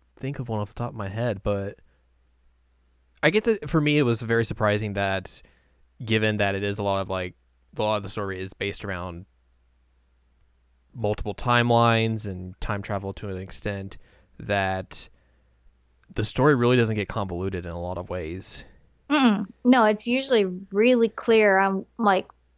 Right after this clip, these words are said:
Speaker 2: what's going on, what you need to do. Um, not, not as much in, like, the, um, the new side story.
Speaker 1: Right.
Speaker 2: But in terms of the two original timelines, you generally know what's going on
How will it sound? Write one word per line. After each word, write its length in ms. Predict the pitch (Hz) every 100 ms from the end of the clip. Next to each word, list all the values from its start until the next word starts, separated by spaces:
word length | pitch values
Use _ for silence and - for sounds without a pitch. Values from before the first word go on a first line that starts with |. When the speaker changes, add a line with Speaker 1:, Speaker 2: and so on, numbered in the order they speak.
| _
Speaker 2:
what's 360 | 240 214 208 214
going 380 | - 202 202 208
on, 400 | 240 247 247 226
what 160 | 208
you 100 | 214
need 160 | 202 196
to 80 | 190
do. 640 | 185 240 240 233 233 233 214 _ -
Um, 320 | 226 214 208 -
not, 360 | 247 269 381 381 _ _
not 320 | 262 277 370 -
as 280 | 254 277 262
much 360 | 262 269 -
in, 180 | 254 220
like, 240 | 214 208 -
the, 560 | 220 214 208 196 202 190
um, 600 | 196 196 196 196 202 220 _ _ _ _ _ -
the 200 | 208 214
new 420 | 214 208 233 247
side 540 | - 269 262 262 254
story. 640 | - 285 285 294 311 302 294 _ -
Speaker 1:
Right. 360 | 127 95 82 _ - _ _ _ _
Speaker 2:
But 340 | 240 247 233 -
in 220 | 233 233
terms 360 | 226 285 285 254
of 80 | 220
the 80 |
two 340 | 214 - 254 247
original 560 | 226 208 208 202 196
timelines, 840 | 196 214 214 202 190 190 208 202 - _ _ _ _ _ -
you 300 | 233 277 302
generally 420 | 285 285 262 220
know 200 | 214 202
what's 280 | 190 220 -
going 340 | 214 214 202
on 420 | 196 196 196 202